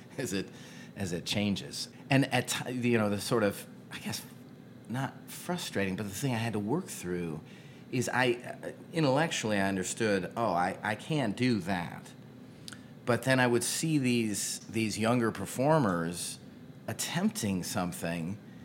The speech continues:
and I would say, "Oh, I could do that. I know how to do that. I want to do that. I, I, can I do, I can't do that right now." But I could go in and sort of coach it, and, and at times I've gone in and done it, but I've had somebody function as my left arm.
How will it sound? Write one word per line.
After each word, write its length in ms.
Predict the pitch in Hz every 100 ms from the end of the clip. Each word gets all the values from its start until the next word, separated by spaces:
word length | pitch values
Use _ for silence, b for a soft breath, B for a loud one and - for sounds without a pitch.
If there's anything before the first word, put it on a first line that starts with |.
| B B
and 80 | 90
I 40 | 107
would 100 | 107
say, 100 | -
"Oh, 140 | 196
I 100 | 156
could 180 | 135 -
do 100 | -
that. 140 | 107 92
I 120 | 117
know 80 | 143
how 100 | 135
to 80 | 143
do 220 | 143 147
that. 160 | 82
I 80 | 107
want 240 | 113 139 139
to 40 |
do 200 | 95 117
that. 260 | 85 - -
I, 300 | 92 82 104
I, 40 |
can 180 | 104 113
I 100 | 139
do, 160 | 143 147
I 80 | -
can't 280 | - 95 73
do 100 | 87
that 380 | 82 76 - - -
right 200 | 90 85
now." 240 | 98 87 82
But 100 | 98
I 80 |
could 200 | 104 104 87
go 220 | 104 101
in 100 | 95
and 160 | 92
sort 200 | - 92
of 120 | 85 - B B B -
coach 340 | 147 135 -
it, 140 | 120
and, 160 | 110 104 B B
and 100 | -
at 100 | 117 113
times 420 | 127 127 120 101 -
I've 120 | 98
gone 220 | 113 113 110
in 100 | 107
and 140 | 104
done 180 | 110 107
it, 100 | 101
but 120 | 107
I've 100 | 104
had 240 | - 117 101
somebody 480 | 127 113 110 101 90
function 420 | - 110 107 101
as 120 | 92
my 120 | 98
left 280 | 95 92 -
arm. 240 | 95 82